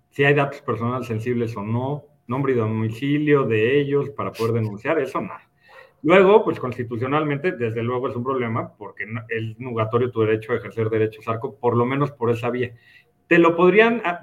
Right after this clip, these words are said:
dar o conceder como una buena práctica, ¿no? Si quisiera, ¿no? Si, si consideran que es un valor agregado para ellos o no. Gravísimo. Pero bueno, supongamos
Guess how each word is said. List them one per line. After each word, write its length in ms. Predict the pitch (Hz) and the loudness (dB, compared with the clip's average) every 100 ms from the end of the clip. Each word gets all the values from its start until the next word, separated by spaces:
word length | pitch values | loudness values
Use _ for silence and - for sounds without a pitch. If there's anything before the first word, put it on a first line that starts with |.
| 131 | 2
dar 340 | 170 175 160 151 | 6 6 4 -4
o 120 | 135 | -4
conceder 520 | 135 120 131 147 190 | -4 -4 0 0 0
como 240 | 151 143 | 0 0
una 160 | 165 165 | 0 0
buena 420 | 143 160 160 143 | 2 0 -2 -4
práctica, 540 | 147 156 - 120 110 101 | -4 -4 -6 -16 -14 -12
¿no? 160 | 156 | -12
Si 160 | 175 110 | -14 -20
quisiera, 560 | - - 117 120 117 _ _ | -20 -8 -4 -4 -6 _ _
¿no? 240 | 98 135 - | -18 -16 -16
Si, 320 | 107 95 - _ _ | -12 -12 -12 _ _
si 180 | _ 120 | _ -8
consideran 500 | 113 135 120 135 151 | -4 -4 0 0 2
que 60 | 139 | -2
es 100 | 120 | -4
un 160 | 139 | -2
valor 280 | 131 123 123 | 0 0 0
agregado 380 | 127 117 117 120 | 0 0 0 -2
para 160 | 113 113 | -2 -2
ellos 220 | 113 113 | -2 -2
o 20 | |
no. 280 | 117 117 113 - _ _ _ _ _ _ _ _ _ _ _ _ _ 113 | -4 -4 -6 -14 _ _ _ _ _ _ _ _ _ _ _ _ _ -6
Gravísimo. 760 | 123 139 185 202 151 117 113 - _ | 0 2 2 2 -2 -4 -6 -12 _
Pero 200 | 160 180 | 6 8
bueno, 400 | 208 208 - - _ | 8 6 0 -8 _
supongamos 720 | - 147 185 190 226 247 311 | -12 -2 0 4 4 2 -2